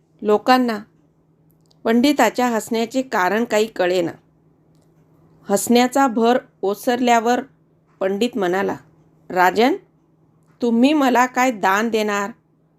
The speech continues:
कारण तुमच्याकडे मला देण्यासारखे काहीच नाही." पंडिताचे हे बोलणे ऐकताच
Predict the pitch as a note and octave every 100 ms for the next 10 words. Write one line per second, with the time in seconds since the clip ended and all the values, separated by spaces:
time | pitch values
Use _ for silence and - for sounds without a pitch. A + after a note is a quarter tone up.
0 | _ G3+ A3 C4 C4 A3+ G#3 B3 B3+ C4
1 | C4+ A#3 A#3+ A#3 G#3+ A3 B3 A3+ G#3 -
2 | B3+ - F3+ G#3+ A3+ A#3+ E3 - _ _
3 | _ _ _ _ _ _ _ _ - G3+
4 | A3+ C#4 A3+ G3+ A#3 A#3 A#3 G3+ G3+ G3
5 | A3 - - F#3 - C4 A#3+ -